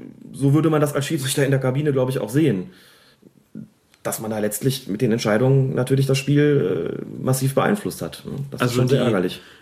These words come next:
Speaker 2: also die Hitzfeldsche Doktrin, dass sich ja alles irgendwann
Speaker 1: Mhm.
Speaker 2: überall ausgleicht, die trifft bei Schiedsrichtern
Speaker 1: Nein,
Speaker 2: nicht zu.
Speaker 1: nein, nein. Ich möchte als Schiedsrichter auch nicht hören,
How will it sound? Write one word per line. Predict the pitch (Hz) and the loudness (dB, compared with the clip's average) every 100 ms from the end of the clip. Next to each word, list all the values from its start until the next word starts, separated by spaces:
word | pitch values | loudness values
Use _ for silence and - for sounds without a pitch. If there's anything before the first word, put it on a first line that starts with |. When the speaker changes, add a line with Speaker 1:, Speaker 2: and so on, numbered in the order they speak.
| - | -12
Speaker 2:
also | - 120 | -2 -2
die | 113 123 120 - | 2 2 2 -2
Hitzfeldsche | 131 147 147 - 135 135 - 123 123 76 101 | -2 -2 -2 0 0 0 0 0 0 0 -2
Doktrin, | 123 127 - 131 143 | -2 -4 -2 0 2
dass | 127 123 | 2 0
sich | 131 | -2
ja | 131 104 | -2 0
alles | 113 131 | 0 0
irgendwann | - 131 131 113 110 | 0 0 2 2 2
Speaker 1:
Mhm. | - - | -2 -2
Speaker 2:
überall | 135 127 117 123 | 0 2 2 0
ausgleicht, | - 131 143 - 127 131 135 - - - - | 2 2 0 -2 0 0 -2 -10 -20 -20 -8
die | 127 | -4
trifft | 139 135 | -4 -4
bei | 120 | -4
Schiedsrichtern | 127 127 127 120 110 | -4 -6 -6 -4 0
Speaker 1:
Nein, | 127 143 | 2 2
Speaker 2:
nicht | 135 | 0
zu. | 117 104 | -4 -6
Speaker 1:
nein, | 110 107 - | -6 -6 -10
nein. | 104 98 _ _ _ _ | -16 -16 _ _ _ _
Ich | 120 | 0
möchte | 147 170 | 0 2
als | 160 147 | 0 0
Schiedsrichter | 180 175 151 143 | -2 -2 0 0
auch | 139 | 0
nicht | 139 | 2
hören, | 135 165 190 | 2 4 0